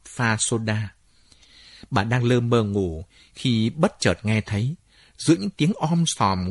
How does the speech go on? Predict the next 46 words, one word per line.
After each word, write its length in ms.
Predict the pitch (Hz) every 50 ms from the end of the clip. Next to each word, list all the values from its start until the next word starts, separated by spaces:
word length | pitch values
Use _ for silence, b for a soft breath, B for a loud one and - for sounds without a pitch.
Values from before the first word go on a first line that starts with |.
| 98 -
huyên 260 | - 175 170 170 170
náo 240 | 156 135 143 180 208 160
và 60 | 110 98 -
tiếng 160 | - 127 170 208
lạo 380 | 160 117 113 101 - - 60 -
xạo 360 | - - - 101 90 - -
của 200 | - - 101 92
sóng 300 | - - - 113 147 165 165
radio, 500 | - 127 127 123 120 117 117 113 110 110 107 _ _ B B B B B B B B B B
một 100 | 117 117
giọng 240 | 113 - - 113 104 113
hát 220 | - 208 - -
quen 160 | - 180 165 156 -
thuộc 200 | 131 110 - -
khiến 320 | - - - 127 156 185
trong 180 | 180 - 170 139
một 120 | 104 90 87
giây 320 | - - 131 131 127 120 113
bà 240 | 107 107 90 82
quá 380 | 85 - - - 123 143 185 220 - - -
sửng 220 | - 113 92 87 85
sốt 300 | - - - 175 202 -
tới 80 | - 190
độ 220 | 170 123 101 -
không 300 | - - - 190 190 190
tự 260 | 180 - 139 98 - 113 -
chủ 160 | - 98 87
được 180 | 87 90 - -
nữa. 240 | 92 110 - 180 - _ _ _ _ _ _ B B B B B B B B B B -
Bà 120 | 123 110 101 -
chồm 280 | - - 117 104 101 95
dậy, 280 | 92 - 95 92 92 - B B B B B B _
tóm 180 | - 120 143
lấy 80 | 185 220
khuỷu 200 | - - - 87
tay 200 | - - 131 135
Simon, 560 | - - - 139 127 113 104 101 95 87 85 82 b b b b b b
làm 180 | - 110 104 92
chiếc 200 | - - 90 -
xe 200 | - 139 123 117
của 140 | 104 - 92
họ 240 | 87 98 101 - -
lạng 400 | 104 101 110 113 110 - 120 113 107 -
ra 220 | 131 123 117 117
khỏi 320 | 113 - - - 95 87 92
đường 300 | 101 117 117 98 80